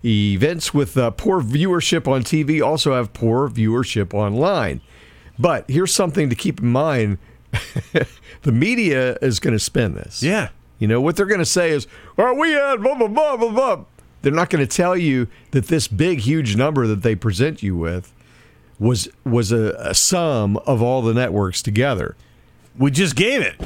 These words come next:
Speaker 2: There's nothing
Speaker 1: Yeah.
Speaker 2: to contest right there.
Speaker 1: Exactly.
Speaker 2: I mean, you've got one network,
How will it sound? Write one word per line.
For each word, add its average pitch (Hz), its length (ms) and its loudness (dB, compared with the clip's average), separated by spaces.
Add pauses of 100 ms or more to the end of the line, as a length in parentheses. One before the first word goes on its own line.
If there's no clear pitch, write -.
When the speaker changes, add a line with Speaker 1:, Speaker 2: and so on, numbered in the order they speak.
(160)
Speaker 2:
There's 127 240 0
nothing 175 260 2
Speaker 1:
Yeah. - 80 0
Speaker 2:
to 147 60 2
contest 165 520 0
right 123 200 0
there. 110 200 2
Speaker 1:
Exactly. 127 400 0
Speaker 2:
I 139 40 2
mean, 139 220 0
you've 151 180 0
got 160 340 -2 (340)
one 165 500 2
network, 147 640 0